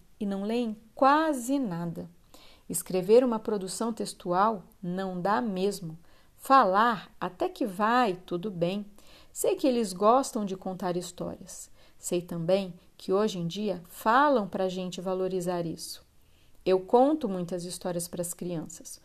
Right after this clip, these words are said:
só que não posso ficar só nisso. Tenho conteúdo, tenho programa. As histórias que os alunos contam, os causos que eu conto,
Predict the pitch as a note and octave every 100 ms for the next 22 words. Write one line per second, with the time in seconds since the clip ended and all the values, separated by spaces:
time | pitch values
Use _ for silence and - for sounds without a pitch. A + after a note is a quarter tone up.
0 | - _ - - F#3+ F#3+ A3 - - -
1 | B3+ C#4+ D#4+ - B3 C#4 - C4+ C#4 B3+
2 | B3 - D4 B3+ G#3 - - - - -
3 | - - - - G3+ G3 F#3 F#3 F3+ F3
4 | F3 F3 G#3 C4+ C4+ B3 B3+ G3+ F3 E3+
5 | F3 E3+ E3+ F3+ G#3 A#3+ C4 B3+ _ -
6 | - - - - C4+ C4 C#4 - D#4+ D#4+
7 | - A#3 G#3 G3 F#3+ F#3 E3+ - - G#3
8 | A3+ - F3 - F#3 E3 - - G3 A#3+
9 | F#3 F3 - - E3+ D#3 D#3 - F#3 A3
10 | A3 -